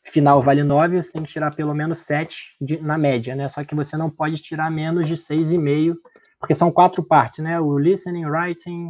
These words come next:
o reading e o, tem mais uma.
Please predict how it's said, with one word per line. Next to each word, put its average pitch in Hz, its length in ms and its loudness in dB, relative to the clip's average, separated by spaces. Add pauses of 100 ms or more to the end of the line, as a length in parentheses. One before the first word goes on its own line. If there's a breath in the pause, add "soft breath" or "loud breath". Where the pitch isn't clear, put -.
(120)
o 139 220 -4
reading 180 640 -2 (540)
e 156 480 0 (500)
o, 151 400 -4
tem 156 100 -18
mais 147 200 -2
uma. 117 180 -6